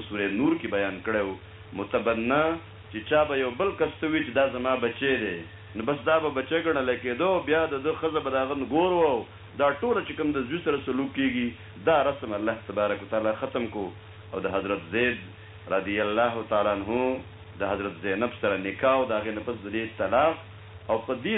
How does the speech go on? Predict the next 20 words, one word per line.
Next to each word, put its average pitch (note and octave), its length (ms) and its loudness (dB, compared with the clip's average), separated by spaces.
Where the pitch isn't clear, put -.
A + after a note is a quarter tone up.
ذریعه C#3 260 4
باندې C#3+ 160 2
چې A2+ 140 -2
رسول A2 260 -8
الله C3 180 6
د B2+ 100 2
هغې C3+ 200 0
سره A#2+ 180 -2
خپله E3+ 320 4
نکاح C#3 260 2
کړی D#3+ 240 4
دی، E3 100 0
د - 100 6
هغې D3 160 0
تفصیل C3+ 360 0
دلته A2+ 260 -2
را G#2 140 6
روان A#2+ 340 4
دی. A2 120 0
د - 20 -6